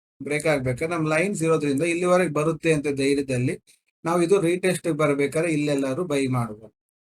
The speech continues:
so that ನಮ್ಗೆ ಅದು again ಇಲ್ಲಿವರೆಗೆ ರೀಚ್ ಆಗುತ್ತೆ. ಇಲ್ಲಿ ಬಂದಾದ್ಮೇಲೆ ಸೆಕೆಂಡ್ ರೀಟೆಸ್ಟ್ ಆಗ್ಬೇಕಾದ್ರೆ ನಾವು ಇಲ್ಲೇ ಬೈ ಮಾಡ್ಬೋದು.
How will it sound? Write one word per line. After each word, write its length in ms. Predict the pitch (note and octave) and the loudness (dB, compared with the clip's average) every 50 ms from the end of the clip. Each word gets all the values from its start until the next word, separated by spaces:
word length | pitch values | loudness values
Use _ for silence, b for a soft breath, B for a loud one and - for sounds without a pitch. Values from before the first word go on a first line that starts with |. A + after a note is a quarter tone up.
| _ _ - | _ _ -2
so 160 | E3+ F3 F3 | 0 2 2
that 180 | G3 G3+ F#3+ F3 | 2 0 2 0
ನಮ್ಗೆ 260 | E3 D#3+ D#3+ D#3 D#3+ | -2 0 0 2 0
ಅದು 160 | D3+ D3 F#3+ | 0 0 0
again 500 | G3 E3 C#3 C3+ D3 E3 F#3+ A3 A3+ - _ _ _ _ | 0 -2 -2 -2 -2 0 0 -2 -4 -6 _ _ _ _
ಇಲ್ಲಿವರೆಗೆ 840 | D3+ D3 D3 D3 D3 C#3+ C#3 C3 C3+ C3 G3 G#3+ A#3 A#3 - C3 C3 | -6 -4 -2 0 0 0 0 0 -2 -2 -4 -6 -8 -8 -8 -4 -2
ರೀಚ್ 260 | D3 D3 C#3 - C#3+ | -2 -2 -2 -2 -4
ಆಗುತ್ತೆ. 500 | C3 B2 A#2 A#2 A2+ - - A2+ - _ _ _ _ _ _ - | -4 -4 -4 -8 -10 -12 -14 -20 -20 _ _ _ _ _ _ -2
ಇಲ್ಲಿ 180 | E3 G3 A#3 A3+ | 0 0 2 4
ಬಂದಾದ್ಮೇಲೆ 640 | G#3 G#3 G3+ G3+ F#3+ F#3+ F#3 E3+ D#3+ F3 F3+ F#3+ F#3+ | 4 4 4 4 6 4 4 4 2 0 0 0 0
ಸೆಕೆಂಡ್ 480 | F#3 - E3 C#3+ C#3 F#3 F#3+ F#3 E3 E3 | 0 -2 -2 -2 0 -2 -2 0 0 0
ರೀಟೆಸ್ಟ್ 380 | E3 D#3+ D#3+ E3+ E3 D#3+ - | 0 0 0 -2 -2 -2 -2
ಆಗ್ಬೇಕಾದ್ರೆ 580 | D3 C#3 C#3 C3 B2+ C#3 C3 B2 C#3 C#3+ D#3+ E3+ | -2 -2 -2 -4 -4 -4 -4 -2 -4 -4 -2 -2
ನಾವು 140 | E3 D3+ C#3+ | -2 -2 0
ಇಲ್ಲೇ 300 | D3 D3 D3+ D#3+ F3+ - | 0 0 0 0 0 0
ಬೈ 240 | D3 D3 C#3+ C#3 | 2 2 2 2
ಮಾಡ್ಬೋದು. 640 | C3 C3 C3 B2+ B2 A2+ A#2+ B2 B2 D#3 G3 G#3+ - | 2 0 0 -2 -2 -2 -4 -4 -4 -4 -6 -8 -10